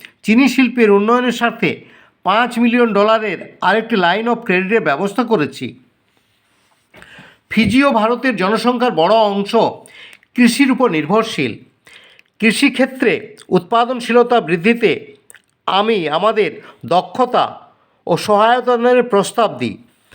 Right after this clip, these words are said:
বিশ্বের সর্বাধিক দুগ্ধ উৎপাদনকারী দেশ হিসেবে ভারত আপনাদের ডেয়ারি শিল্পের উন্নয়নে সহযোগিতা করতে পারে,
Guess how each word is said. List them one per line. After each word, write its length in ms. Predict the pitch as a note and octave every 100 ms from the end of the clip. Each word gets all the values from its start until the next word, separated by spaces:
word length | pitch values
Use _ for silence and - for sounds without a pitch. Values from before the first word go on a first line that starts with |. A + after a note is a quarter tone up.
| - -
বিশ্বের 320 | E3+ F#3+ B3+
সর্বাধিক 680 | A#3 G#3+ A3 C4+ B3 B3 D#3
দুগ্ধ 300 | F3+ G3 A#3+
উৎপাদনকারী 760 | A#3+ B3 A#3 A#3 B3+ B3+ B3+
দেশ 260 | D#3+ G3+ G#3+
হিসেবে 460 | A3+ B3 G3 C#3 - - - B2+
ভারত 300 | E3+ A3 A#3
আপনাদের 420 | A3+ A#3+ A#3 C#3+
ডেয়ারি 340 | E3+ G#3 B3
শিল্পের 380 | - B3 A3+ A3
উন্নয়নে 400 | G#3 A#3 A#3+ A3
সহযোগিতা 520 | G3+ G3 G#3+ A#3 A#3
করতে 320 | A3 F3+ -
পারে, 300 | E3 C#3 A2